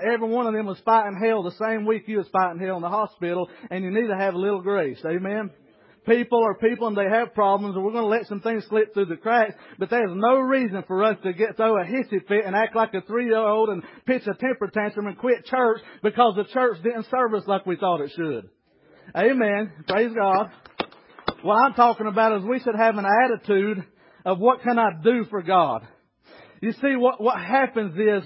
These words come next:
when you have a willingness to work, the Bible says, uh, uh, "Commit thy works unto the Lord," and this is not in my slide,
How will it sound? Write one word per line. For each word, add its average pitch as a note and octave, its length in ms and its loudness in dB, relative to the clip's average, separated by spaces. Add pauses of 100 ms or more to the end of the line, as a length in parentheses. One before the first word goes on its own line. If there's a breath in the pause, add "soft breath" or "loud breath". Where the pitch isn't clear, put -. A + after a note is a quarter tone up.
(280 soft breath)
when A#3 180 -2
you A#3 80 0
have A#3+ 260 2
a G#3+ 100 4
willingness G#3+ 600 0
to G3 60 -6
work, G3+ 260 0
the F#3 100 -4
Bible A3 420 0
says, G#3 260 -2
uh, F3 240 0 (680 soft breath)
uh, F3+ 140 0
"Commit A3+ 380 0
thy G#3+ 200 4
works A#3+ 600 2
unto A#3 300 -2
the A3 80 0
Lord," G3 460 2
and F3+ 80 -2
this G3+ 80 -4
is F3+ 80 -18
not F#3+ 180 2
in E3 80 -6
my D3 100 -4
slide, C#3+ 320 -2